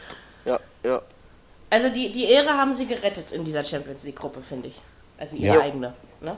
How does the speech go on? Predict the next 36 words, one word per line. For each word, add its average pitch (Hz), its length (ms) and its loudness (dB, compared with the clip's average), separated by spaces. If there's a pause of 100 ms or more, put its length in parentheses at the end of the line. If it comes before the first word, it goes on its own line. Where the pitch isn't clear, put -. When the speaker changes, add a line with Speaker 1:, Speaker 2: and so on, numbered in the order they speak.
Speaker 2:
Und 143 140 -8
Speaker 1:
Ja. 165 80 4
Speaker 2:
das 151 140 4
ist, 190 220 -8
äh, 170 260 0 (160)
das 180 100 -10
ist, 175 180 -10 (260)
in 214 300 4
der 233 120 6
Gruppe - 420 12
ist - 100 10
das 208 180 4
alles 180 340 4
wert, 160 320 4
weil 170 140 6
was 185 140 6
anderes 190 440 2
geht 185 160 -2
ja 175 100 0
sowieso 175 380 -4
nicht 226 200 0
und 170 120 -4
da 175 80 0
muss 185 160 -4
man 180 140 -4
mal 147 80 -4
gucken. 277 360 -4 (360)
Wer 262 140 8
weiß, 180 280 6
vielleicht 196 240 0
schaffen 226 260 0
sie 202 60 -6
es 202 100 -8
doch 226 200 -2
noch, 233 220 -2
aber 196 300 -2